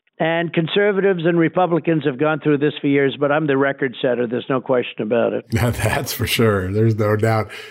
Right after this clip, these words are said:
Speaker 2: Sir, you fought China hand and tooth when you were president. Joe Biden seems to have, and his family have this incredible relationship with China. They're going on Air Force One. They're making deals. There's ten percent for the big guy, Tony Bobulinski. This university that housed the think tank where Joe Biden's documents were found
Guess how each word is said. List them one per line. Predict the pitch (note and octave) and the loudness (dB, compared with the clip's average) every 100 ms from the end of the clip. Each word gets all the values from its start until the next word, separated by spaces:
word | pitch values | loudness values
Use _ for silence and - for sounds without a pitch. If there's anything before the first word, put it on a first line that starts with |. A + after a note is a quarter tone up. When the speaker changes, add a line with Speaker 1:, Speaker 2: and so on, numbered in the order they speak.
| - | -8
Speaker 2:
Sir, | - E3+ | 0 2
you | D#3+ F3 | 2 0
fought | - E3 D#3+ | 2 0 0
China | - D3+ D3 C3+ C3+ | 0 0 2 0 0
hand | C#3 C#3+ B2 | 0 2 2
and | |
tooth | G#2+ B2+ A#2 | 2 0 2
when | A#2 | 2
you | A#2+ | 4
were | A#2 | 4
president. | A2 B2 A2 A2+ A2+ A#2 | 2 0 2 4 4 2
Joe | C3+ F3 | 2 2
Biden | C#3 C#3 D3+ C#3+ | 2 0 2 0
seems | - C#3+ B2+ | 2 2 2
to | A#2 | 2
have, | C#3+ C#3+ | 2 0
and | C3 B2+ | 2 2
his | A2+ | 2
family | C#3+ C3+ A#2+ | 0 2 2
have | C3 | 2
this | B2+ | 0
incredible | C3+ A2+ D#3+ D#3+ D3 | -2 -2 -2 2 2
relationship | C3+ C3 C3 C3 C#3 B2+ | 4 2 2 0 0 0
with | B2 | 0
China. | C#3 C3 B2+ - - - | 0 0 0 -4 -16 -6
They're | - | -2
going | A#2+ D3 D#3 | 2 2 0
on | D3 | 2
Air | D#3 | 0
Force | C#3+ D#3+ D3 - | 2 0 0 2
One. | D3 D3 C3+ | 2 2 2
They're | |
making | C3 C3+ C#3 C#3+ | 4 2 2 2
deals. | C3 C#3+ D3 C3 | 2 4 4 2
There's | C3 | 0
ten | - D3+ | 0 0
percent | C#3 C3 D3+ C3 | 0 0 0 0
for | C#3 | 2
the | |
big | B2+ C#3 C3+ | 2 2 0
guy, | C3 C3 | 0 -2
Tony | B2 D3 D3 | 0 2 2
Bobulinski. | C#3 C#3+ C3+ C#3 C3 D3 C#3 C3+ - - - - - | 2 2 2 2 0 2 2 0 -8 -18 -18 -16 -4
This | C#3+ G3 - | 2 2 4
university | F3 G3+ F3 F#3+ A3+ D3+ G#2+ A#2 | 2 2 2 2 2 0 2 2
that | A#2+ C#3 | 2 -2
housed | - C#3+ C#3 C3+ C3+ - - B2+ | -2 0 2 2 0 -4 -4 2
the | B2 | 2
think | A#2 A#3 E4+ | 2 0 -2
tank | - G2 G#2+ | -2 -4 -2
where | A#2 | 0
Joe | G#2+ A#2+ B2+ | 2 2 2
Biden's | A#2 B2+ B2 A#2 | 2 2 2 2
documents | A#2 C3 A#2 A2 | 0 0 -2 0
were | A2 | -4
found | - A#2 A#2 | 0 2 0